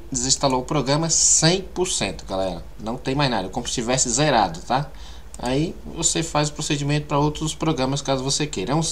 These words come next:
um vídeo bem simples, tá? Mas que ajuda bastante, tá? Eu tava tendo um problema com o jogo aqui, que eu desinstalei o jogo. Quando foi reinstalar o jogo,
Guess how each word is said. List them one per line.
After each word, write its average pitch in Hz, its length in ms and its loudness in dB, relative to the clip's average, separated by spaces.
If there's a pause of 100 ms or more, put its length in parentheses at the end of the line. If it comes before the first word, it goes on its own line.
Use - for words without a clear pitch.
(100)
um 131 80 -2
vídeo 127 200 -2
bem 170 160 2
simples, 165 520 2
tá? 151 180 0 (300)
Mas 123 180 2
que - 80 0
ajuda 143 320 4
bastante, 151 640 0 (500)
tá? 101 220 -4 (260)
Eu 110 80 -6
tava 139 540 10
tendo 127 220 2
um - 20 -4
problema 117 460 2
com 113 140 -4
o 104 60 -2
jogo 110 300 0
aqui, 147 320 2 (640)
que - 100 -6
eu 113 100 -2
desinstalei 139 640 2
o 139 80 4
jogo. 190 480 2
Quando 165 180 0
foi 180 160 2
reinstalar 175 480 4
o 147 80 4
jogo, 160 400 2